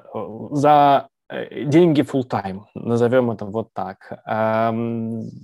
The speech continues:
за последнее время мне удалось поработать над различными проектами в различных бизнес-доменах, таких как у-, корпоративные,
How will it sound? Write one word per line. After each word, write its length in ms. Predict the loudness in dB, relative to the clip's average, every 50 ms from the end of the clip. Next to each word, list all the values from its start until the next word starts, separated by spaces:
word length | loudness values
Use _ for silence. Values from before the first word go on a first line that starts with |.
| -20 _ _
за 420 | -16 -16 -6 -2 0 2 2 2
последнее 540 | 2 0 -4 -6 -4 -4 -4 -4 -4 -4 -6 -6
время 260 | -4 -4 -4 -4 -4
мне 140 | -6 -6 -4
удалось 280 | -2 -2 -2 -2 -4
поработать 720 | -6 -6 -6 -4 -4 -2 -2 -2 -2 -2 -2 -4 -6 -6 -8
над 340 | -10 -8 -6 -4 -4 -6 -6 -6
различными 760 | -8 -8 -6 -6 -8 -8 -10 -12 -14 -12 -12 -10 -12 -14 -16 _ _
проектами 640 | -8 -6 -4 -2 -4 -4 -2 -2 0 0 2 2 0
в 100 | 0 0
различных 440 | -2 -2 -2 -2 -4 -6 -6 -8 -8
бизнес-доменах, 960 | -8 -8 -8 -10 -12 -14 -14 -12 -10 -10 -8 -6 -4 -2 0 0 -2 -2 -4 -10 -20 -20 -20 -18 -18 -20 -20 -10 _
таких 340 | -8 -6 -4 -4 -4 -4 -4
как 400 | -4 -4 -4 -4 -8 -12 -6 -4
у-, 320 | -2 0 0 0 -2 -4 -4
корпоративные, 1120 | -4 -4 -4 -4 -4 -6 -6 -4 -4 -4 -4 -4 -6 -6 -8 -8 -8 -8 -8 -10 -12